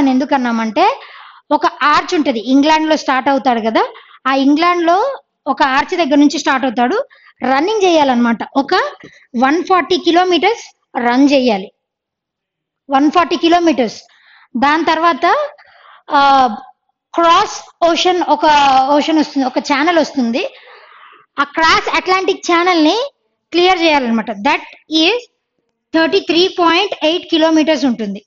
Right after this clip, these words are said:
స్విమ్ చేయాలి. After that, ఇమ్మీడియట్‌గా సైక్లింగ్ చేయాలన్నమాట. ఇది వచ్చేసి టూ ఎయిటీ ఎయిట్ పాయింట్ సెవెన్ కిలోమీటర్స్. ఈ త్రీ ఫినిష్ చేయాలండి వెంట వెంటనే. ఫస్ట్ రన్నింగ్ కంప్లీట్ చేయాలి, తర్వాత స్విమ్మింగ్,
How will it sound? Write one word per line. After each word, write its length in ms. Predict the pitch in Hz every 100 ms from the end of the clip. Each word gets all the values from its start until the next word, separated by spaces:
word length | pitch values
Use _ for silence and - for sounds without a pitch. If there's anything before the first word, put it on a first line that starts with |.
| -
స్విమ్ 320 | - 339 339 320
చేయాలి. 340 | 247 185 196 _ _ - - - - 294
After 260 | 339 403 403
that, 140 | 359 403 -
ఇమ్మీడియట్‌గా 840 | 339 349 427 427 427 392 403 554 554 - _ _ -
సైక్లింగ్ 500 | - 359 381 415 330
చేయాలన్నమాట. 500 | 294 269 226 233 226 226 311
ఇది 160 | 330
వచ్చేసి 640 | 370 370 349 - 403 508 - - _
టూ 460 | _ - 392 415 427 294
ఎయిటీ 280 | 320 269
ఎయిట్ 420 | 370 302 311 330 -
పాయింట్ 360 | 311 294 339 381
సెవెన్ 380 | 277 294 311 254
కిలోమీటర్స్. 760 | 311 311 294 254 214 - - _ _ _ _ _ _ _ _ _ _ _ _ _ _ _ _ _ 302
ఈ 100 | 330
త్రీ 420 | - 370 403 466
ఫినిష్ 300 | 453 453 427
చేయాలండి 520 | 440 415 381 330 277 208 - _ _ -
వెంట 280 | 294 320 381
వెంటనే. 580 | 359 349 349 262 220 - _ _ -
ఫస్ట్ 260 | 320 320
రన్నింగ్ 460 | 294 277 339 403 349
కంప్లీట్ 400 | - 330 349 330
చేయాలి, 320 | 370 381 427
తర్వాత 340 | 427 320 320
స్విమ్మింగ్, 680 | 320 - 339 392 480 587 302